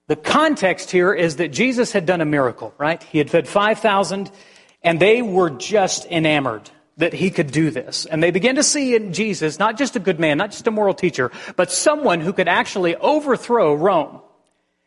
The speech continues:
They thought he was the, the long-awaited king, and he was, but just not the kind that they imagined.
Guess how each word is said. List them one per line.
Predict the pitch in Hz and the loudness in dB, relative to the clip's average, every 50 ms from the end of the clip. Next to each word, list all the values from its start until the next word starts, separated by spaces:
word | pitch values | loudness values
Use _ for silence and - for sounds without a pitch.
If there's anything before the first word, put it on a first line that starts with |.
| _ _ _ _ | _ _ _ _
They | - 254 302 | 2 2 4
thought | 247 311 302 277 196 | 4 4 2 4 4
he | 214 277 277 | 2 2 2
was | 269 254 196 - | 2 0 -2 0
the, | - 185 156 147 156 - 151 | 0 2 2 4 2 0 0
the | 165 190 | -2 0
long-awaited | 180 175 202 247 277 277 247 208 185 208 214 196 175 160 - | 2 2 2 2 2 2 2 2 4 2 2 2 0 -4 -4
king, | - - 285 277 220 180 | -2 0 0 2 2 2
and | 151 | 0
he | 143 139 | 0 0
was, | 147 214 262 262 202 160 - | 2 2 2 4 4 2 0
but | - 156 | -2 -8
just | - 196 190 - | -8 -8 -8 -4
not | 208 208 202 - | -2 -2 -2 -2
the | 175 | -4
kind | - - 208 196 175 151 | -4 -2 -2 -2 0 -2
that | 151 | 0
they | - 165 151 143 | 2 2 2 2
imagined. | 135 156 190 208 202 190 151 127 113 107 | 0 0 -2 -2 -2 -2 -6 -8 -14 -14